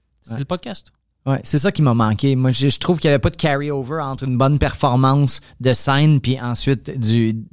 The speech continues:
Speaker 2: euh, du reach ou un suivi avec des fans. Fait que je, je commence de plus en plus à comprendre, euh, comment tout ça fonctionne, les réseaux sociaux. Mais je suis encore un novice, là, mais, euh,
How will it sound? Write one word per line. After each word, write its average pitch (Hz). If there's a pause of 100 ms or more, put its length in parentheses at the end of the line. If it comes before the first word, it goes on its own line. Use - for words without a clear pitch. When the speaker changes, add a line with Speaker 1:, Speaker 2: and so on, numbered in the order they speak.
(120)
Speaker 2:
euh, 117
du 117
reach 127
ou 120
un 117
suivi 120
avec 107
des 107
fans. 123
Fait 117
que - (420)
je, 139
je -
commence 147
de 135
plus 143
en 135
plus 151
à 139
comprendre, 131
euh, 110 (120)
comment 110 (340)
tout -
ça -
fonctionne, 107
les 110
réseaux 107
sociaux. 113
Mais 127
je -
suis -
encore 123
un 123
novice, 113
là, 202
mais, 104 (140)
euh, 156